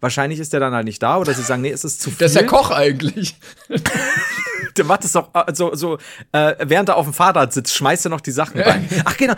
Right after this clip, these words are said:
Speaker 1: stimmt, ich hab dir ja gesagt, dass sie mir da diesen, diesen Dings, weil sie immer die Extras vergessen.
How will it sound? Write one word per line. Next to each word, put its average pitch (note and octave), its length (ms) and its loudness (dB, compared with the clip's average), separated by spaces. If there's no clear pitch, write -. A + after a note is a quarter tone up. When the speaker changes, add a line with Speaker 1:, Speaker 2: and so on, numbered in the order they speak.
Speaker 1:
stimmt, D4+ 280 0
ich D#3+ 100 -2
hab G3+ 120 0
dir G#3 60 6
ja F#3+ 60 4
gesagt, F3 320 0
dass E3 120 -4
sie E3+ 40 -4
mir D#3 80 -4
da D3+ 140 2
diesen, C#3 260 -6
diesen B2+ 260 -4
Dings, F#3 320 -4
weil B2+ 140 0
sie C#3+ 60 0
immer C#3 100 0
die B2+ 100 -4
Extras D3+ 340 -2
vergessen. A2+ 300 -4